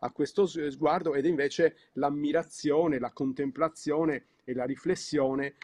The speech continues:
sull'ordine mirabile della creazione, quindi un altro aspetto, diciamo, eh, della, de-, de-, de-, un altro grande mistero teologico, ma non quello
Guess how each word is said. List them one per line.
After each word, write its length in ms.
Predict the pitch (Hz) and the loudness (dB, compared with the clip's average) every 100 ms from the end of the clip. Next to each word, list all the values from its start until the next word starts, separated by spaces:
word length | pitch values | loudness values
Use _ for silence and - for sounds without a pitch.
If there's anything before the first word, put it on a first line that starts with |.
| - | -20
sull'ordine 840 | - - 160 143 131 135 123 147 139 | -12 -8 0 2 4 2 0 -2 0
mirabile 580 | 147 123 117 131 127 | 0 0 -2 -4 -4
della 280 | 107 113 104 | -4 -6 -8
creazione, 640 | - 113 98 - 156 120 117 | -8 -8 -8 -6 -4 -4 -6
quindi 180 | 120 | -8
un 80 | 117 | -2
altro 220 | 156 135 | -2 -2
aspetto, 480 | 120 - 131 120 120 | -8 -8 -8 -8 -12
diciamo, 460 | 101 - 117 110 104 _ _ - | -12 -8 -8 -8 -14 _ _ -10
eh, 220 | 110 104 | -6 -6
della, 440 | 113 113 117 107 _ _ - | -6 -6 -6 -6 _ _ -20
de-, 340 | 110 120 110 | -8 -6 -4
de-, 180 | 110 101 | -4 -4
de-, 760 | 107 90 92 92 - 117 110 - 113 | -4 -6 -8 -12 -16 -18 -20 -18 -6
un 80 | |
altro 260 | 123 135 120 | -6 -2 -4
grande 320 | 107 139 123 | 0 0 0
mistero 380 | 127 - 156 139 | 0 0 2 4
teologico, 520 | - 160 135 131 - | 4 4 4 2 0
ma 140 | 120 139 | 0 4
non 300 | 180 165 147 | 4 4 4
quello 600 | 139 117 120 127 135 | 0 0 0 0 0